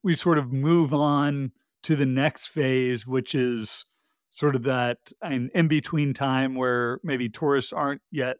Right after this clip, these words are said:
back. Um, residents are, are well on their way to, to rebuilding, uh, finding more, more permanent housing. And then you sort of, and move on to the sort of long course of recovery of getting tourists to,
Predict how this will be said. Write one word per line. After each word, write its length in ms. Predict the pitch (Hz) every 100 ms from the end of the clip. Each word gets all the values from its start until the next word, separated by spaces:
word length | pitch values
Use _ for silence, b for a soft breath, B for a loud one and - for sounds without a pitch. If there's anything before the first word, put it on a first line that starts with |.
| -
back. 360 | 165 190 185 156 -
Um, 480 | - 151 127 120 127 -
residents 640 | 139 139 139 139 131 -
are, 380 | 131 120 113 117 _ _ _ -
are 120 | 131
well 220 | 131 143
on 140 | 139 131
their 100 | 131
way 260 | 127 127
to, 340 | 120 - 123 131 -
to 120 | 131
rebuilding, 800 | 120 120 110 185 175 170 165 160 _ _ -
uh, 140 | 127
finding 440 | 123 143 135 135 127
more, 440 | 127 127 123 123
more 220 | 180 127 120
permanent 440 | - 143 127 120
housing. 540 | - 160 147 165 160 127 _ _ -
And 200 | 151 143
then 480 | 147 143 135 131 120 - _ _ -
you 80 |
sort 240 | 127 165 135
of, 80 | 113 123 -
and 260 | 175 131 123
move 240 | 147 151
on 220 | 139 135 -
to 120 | 139
the 220 | 131 131
sort 240 | - - 127
of 100 | 110
long 400 | 120 131 127 127
course 420 | - 135 127 -
of 80 | 120
recovery 580 | 120 - 131 117 127 123
of 300 | 113 107 -
getting 340 | 143 139 127
tourists 480 | 113 143 131 127 -
to, 440 | - 123 117 117